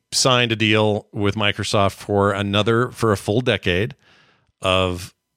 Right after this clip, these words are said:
Microsoft's products and where possible third parties were allowed. Um, but all their games,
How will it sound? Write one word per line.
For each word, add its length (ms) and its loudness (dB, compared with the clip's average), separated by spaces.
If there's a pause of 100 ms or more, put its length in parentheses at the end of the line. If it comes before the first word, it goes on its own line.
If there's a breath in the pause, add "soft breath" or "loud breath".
(720)
Microsoft's 1040 0 (160)
products 840 0 (640)
and 200 -2
where 140 2
possible 460 0
third 240 -2
parties 400 -2
were 120 0
allowed. 480 0 (800)
Um, 300 0
but 120 0
all 160 2
their 140 2
games, 560 -2